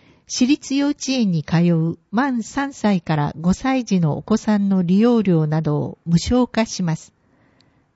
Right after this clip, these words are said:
また、特別な支援が必要なお子さんの受け皿を確保するため、当該子どもを受け入れる私立幼稚園などに対して、職員の加配や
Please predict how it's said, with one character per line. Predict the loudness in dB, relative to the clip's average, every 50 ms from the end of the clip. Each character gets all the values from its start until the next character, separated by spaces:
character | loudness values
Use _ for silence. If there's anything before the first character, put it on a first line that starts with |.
| _ _ _ -10 -2
ま | -2 0 0
た、 | 0 -2 -4 -4 -6 -10 -18 -20 -20 -20 _ _ _ 0
特 | 0 0 0 0
別 | 0 0 -2 -4 -4
な | -2 -2 -2 -2
支 | -4 -6 -6 -4
援 | -2 -2 -2 0
が | 0 -2 -2
必 | -4 -6 -8 -4 -2 0
要 | 2 2 2 2
な | 0 0 0 -2 -4 _
お | -6
子 | -4 -2 -4
さ | -2 0 0 0
ん | 0 2
の | 0 0
受 | 0 0 -2 -4
け | -2
皿 | 0 0 2 2 2 0
を | -2
確 | -2 -4 -4 -4 0 0 0
保 | 0 0 -2
す | -2 -2 -2 -2
る | -2 0 -2
た | -2 -2
め、 | -2 -2 -4 -6 -8 -14 -20 -20 -20 -20 _ _ _ _ _ _ _
当 | 0 2 2 2 2 2
該 | 2 2 0 0 -2
子 | -6 -4 -4 0
ど | 2 2 2
も | 4 4 2 2
を | 2
受 | 0 0
け | 0 0
入 | 0 0 0
れ | 0 -2 0
る | 0 0 -2 -2 -2 -4
私 | -8 -6 -4
立 | -2 -2 -4 -4 -4 -2
幼 | -2 0 0
稚 | 0 -2 -4 -6 -2
園 | 0 0 2 2
な | 0 0
ど | 0 0 -2
に | -2 -4 -2
対 | -2 0 0 0 0
し | -4 -8 -10 -8
て、 | -6 -6 -6 -6 -10 -18 -20 -20 _ _ _
職 | -14 -2 -2 -2 0 0 -2 -4
員 | -2 -2 -2 -2 -2
の | -2 -4 -4
加 | -6 -6 -6
配 | -4 -2 -2 -2 0 0 -2
や | -2 -2 -2 -4